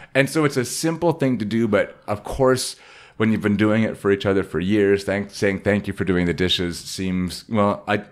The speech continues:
I did that last week and the week before that and the week before that.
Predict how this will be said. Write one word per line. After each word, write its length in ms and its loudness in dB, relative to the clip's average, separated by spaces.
I 80 -6
did 140 -4
that 160 0
last 280 -2
week 160 -8
and 140 -4
the 40 -4
week 120 -4
before 240 -4
that 160 0
and 80 -10
the 60 -10
week 140 -6
before 240 -4
that. 340 -4